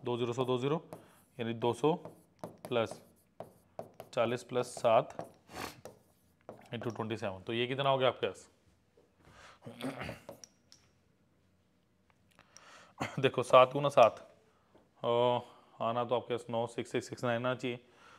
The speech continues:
सत्ताईस गुना दो कितना होगा, फ़िफ़्टी फ़ोर हंड्रेड, प्लस सत्ताईस गुना चार वन ज़ीरो एट ज़ीरो,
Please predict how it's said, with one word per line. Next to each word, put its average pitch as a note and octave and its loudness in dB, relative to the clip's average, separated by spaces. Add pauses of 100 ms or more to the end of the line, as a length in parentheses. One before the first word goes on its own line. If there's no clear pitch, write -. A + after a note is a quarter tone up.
(120)
सत्ताईस C3+ 8
गुना C#3+ 4
दो C#3+ 6
कितना C3 0
होगा, A2+ 2
फ़िफ़्टी A#2 -2
फ़ोर C3+ 2
हंड्रेड, D3+ 4 (2500)
प्लस - 6 (600)
सत्ताईस B2+ 6
गुना C#3 2
चार A#2 10
वन A#2+ 2
ज़ीरो C#3 4
एट C#3+ 6
ज़ीरो, D3+ 2